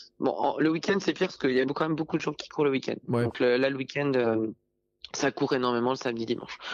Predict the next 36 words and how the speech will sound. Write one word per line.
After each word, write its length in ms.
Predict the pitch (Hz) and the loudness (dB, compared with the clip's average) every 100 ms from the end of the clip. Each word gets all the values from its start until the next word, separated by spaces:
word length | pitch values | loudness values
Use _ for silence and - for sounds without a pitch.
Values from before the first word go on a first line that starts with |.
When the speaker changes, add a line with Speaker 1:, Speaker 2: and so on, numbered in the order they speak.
| - - | -6 -2
Speaker 1:
En 80 | |
semaine, 340 | 139 - 160 160 | -2 2 2 2
quand 120 | 135 | 0
même, 160 | 131 127 | 0 -2
c'est 220 | - 113 | -2 -2
un 40 | |
peu 120 | - | -2
plus 180 | - - | -6 -2
léger, 380 | 117 117 127 135 | 0 0 0 0
euh. 140 | 113 107 - - - - _ | -2 -6 -10 -16 -14 -18 _
Puis 120 | 131 | 0
bon, 160 | 135 123 | 2 4
voilà, 180 | 123 | 2
après, 380 | 101 196 143 135 | 0 0 2 4
euh, 100 | 120 | 4
il 80 | 117 | 0
se 80 | - | -2
trouve 140 | - | -6
qu'il 80 | - | -2
y 20 | |
a 120 | 120 | 0
des 100 | 120 | 0
aléas 380 | 120 120 127 135 | 2 2 2 2
de 100 | 131 | 0
boulot, 400 | 120 120 123 139 | -2 -2 2 2
de 100 | 135 | 2
machin, 400 | 113 113 - 143 | -2 -4 -4 -4
qui 160 | 139 - | -4 -8
font 160 | - 117 | -6 -4
que 200 | - 135 | -2 -2
t'as 140 | - | -2
pas 120 | - | -6
forcément 380 | - - - 110 | -8 -10 -6 -6
le 60 | 107 | -4
temps, 380 | 135 143 135 | -2 0 0
euh. 120 | 113 | 0